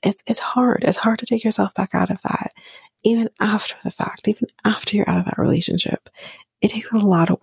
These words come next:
work and a lot in therapy, um, to, to dig yourself out. So I definitely understand her trigger.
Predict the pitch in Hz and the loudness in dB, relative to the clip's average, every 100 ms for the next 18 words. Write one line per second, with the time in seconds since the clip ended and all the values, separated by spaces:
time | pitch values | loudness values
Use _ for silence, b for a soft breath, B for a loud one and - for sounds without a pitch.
0 | - - - 202 196 - - - - _ | -4 -6 -2 0 0 -2 -10 -12 -14 _
1 | - 220 220 240 226 220 - - - B | -2 -2 0 0 0 2 0 0 0 B
2 | B B B B B _ 190 196 196 190 | B B B B B _ 0 0 2 0
3 | 214 220 _ _ _ _ _ - - 196 | -2 -6 _ _ _ _ _ -2 0 2
4 | 202 - 214 147 - 175 - - - 214 | -2 -2 2 2 2 0 0 0 -2 -4
5 | - B B B B B - - 214 208 | -12 B B B B B -10 0 0 2
6 | 202 208 214 220 - 185 170 - 180 - | 0 2 4 4 2 2 2 0 -2 0
7 | - - | 0 0